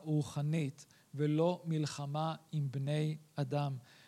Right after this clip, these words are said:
ולכן כלי המלחמה שלנו הם לא ארציים. לחיות בבס-, כבשר ודם, זאת אומרת שאנחנו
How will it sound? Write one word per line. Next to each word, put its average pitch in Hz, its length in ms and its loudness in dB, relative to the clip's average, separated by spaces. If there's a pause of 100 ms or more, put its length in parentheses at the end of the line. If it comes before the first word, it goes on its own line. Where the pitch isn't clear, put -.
(120)
ולכן 160 460 2
כלי 190 220 -2
המלחמה 180 720 0
שלנו 170 560 -2
הם 156 200 -6
לא 190 360 0
ארציים. 175 680 0 (720)
לחיות 208 680 4 (800)
בבס-, 147 420 0 (100)
כבשר 156 560 2
ודם, 180 320 2
זאת 175 160 -2
אומרת 180 300 2
שאנחנו 165 480 0